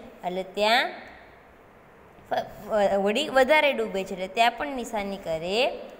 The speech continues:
છે. આ રીતે તે શું કરે છે? તો કે તે હાથીનું વજનને શોધે છે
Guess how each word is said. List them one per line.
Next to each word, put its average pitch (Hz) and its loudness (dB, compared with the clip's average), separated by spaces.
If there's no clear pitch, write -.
છે. 190 -4
આ 247 2
રીતે 208 -4
તે 190 -10
શું 269 -12
કરે 254 -4
છે? 233 -2
તો - -16
કે 185 -8
તે 208 -2
હાથીનું 190 -4
વજનને 175 -2
શોધે 190 -4
છે 180 -6